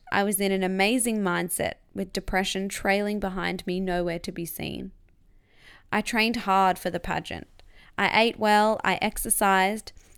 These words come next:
I trained in my pageant walk and for interview, I did photo shoots, and I continued my self-development journey. In the November, I walked the stage, and to my absolute shock, I won the title of Missus Australia Continents two thousand and eighteen.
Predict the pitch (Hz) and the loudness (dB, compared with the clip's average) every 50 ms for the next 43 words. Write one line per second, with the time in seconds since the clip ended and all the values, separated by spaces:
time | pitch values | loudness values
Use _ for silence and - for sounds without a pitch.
0 | - - 196 202 - - 202 202 208 220 226 196 185 175 175 175 - 226 214 208 | -4 -2 0 0 2 4 4 4 4 2 0 0 0 0 0 2 2 2 2 2
1 | 233 233 - - 208 202 202 208 233 - - - - 190 196 185 - - - - | 2 -2 0 0 2 4 4 4 2 0 -6 -4 -4 -2 -2 -2 -4 -6 -4 -2
2 | 214 202 214 208 208 208 208 214 240 254 262 - - - - - - - - 190 | -4 -4 -4 -6 -4 -4 -4 -4 -6 -8 -10 -16 -20 -20 -20 -20 -20 -10 -8 -6
3 | 175 175 170 - - - 185 196 208 220 226 220 - - 233 233 247 254 - - | -4 -4 -6 -6 -2 0 0 2 2 2 0 0 0 0 0 0 0 -2 -6 -10
4 | - - - - 202 190 185 190 190 - 220 202 - 247 240 247 240 240 220 220 | -12 -8 -2 0 0 2 2 0 0 -4 -6 -4 -4 -2 -2 -2 -2 -4 -4 -4
5 | 208 190 196 190 - 190 180 175 - 190 180 175 170 175 - - 170 170 - - | -4 -4 -4 -2 -2 -4 -4 -4 -8 -6 -4 -2 -2 -2 -4 -4 -8 -8 -8 -6
6 | 190 180 180 175 175 - - 175 185 - - - _ _ _ _ - _ _ _ | -4 -4 -4 -4 -6 -6 -8 -10 -12 -16 -20 -20 _ _ _ _ -20 _ _ _
7 | _ _ _ _ _ _ _ _ _ _ _ _ _ _ 247 262 277 285 302 294 | _ _ _ _ _ _ _ _ _ _ _ _ _ _ 2 4 4 6 6 6
8 | 302 294 294 254 240 214 214 214 208 202 220 262 - - 214 208 190 185 185 185 | 6 6 6 6 6 4 4 4 4 4 4 4 2 2 2 2 2 2 2 0
9 | 180 - - 220 214 226 220 - - 185 175 170 175 233 254 262 247 - - - | 0 -2 -6 -4 -2 -2 -2 2 4 4 4 4 2 0 -2 -4 -6 -8 -10 -6
10 | - - 214 214 - 233 202 196 190 - - 220 226 - - 262 233 269 262 262 | -4 -2 -2 0 0 2 4 4 4 4 4 2 0 0 -4 -2 0 0 -2 0
11 | - - - 214 185 170 - - - - - 185 185 190 180 185 185 180 190 202 | -2 -2 2 4 4 2 2 -2 -6 -4 0 2 2 2 2 0 0 0 0 -2
12 | 208 196 208 - - 180 175 175 175 175 175 - 185 - - 185 180 - 180 175 | -2 -4 -4 -4 -2 0 0 2 2 2 0 0 -2 -2 -4 -4 -4 -4 -4 -4
13 | - 180 175 - - - 175 170 170 170 170 165 170 - - 165 165 175 - - | -4 -4 -4 -4 -2 0 0 2 2 0 0 -2 -4 -4 -6 -8 -6 -6 -6 -4
14 | 190 190 233 269 294 285 - - - - - 208 208 - 180 170 170 170 - 175 | -4 -4 -4 -4 -6 -8 -8 -8 -6 -4 -4 -4 -2 -2 -2 -2 -2 -2 -4 -4
15 | 170 165 160 156 160 160 - - 160 160 160 - 175 175 | -6 -4 -4 -4 -6 -6 -6 -6 -6 -6 -6 -8 -10 -12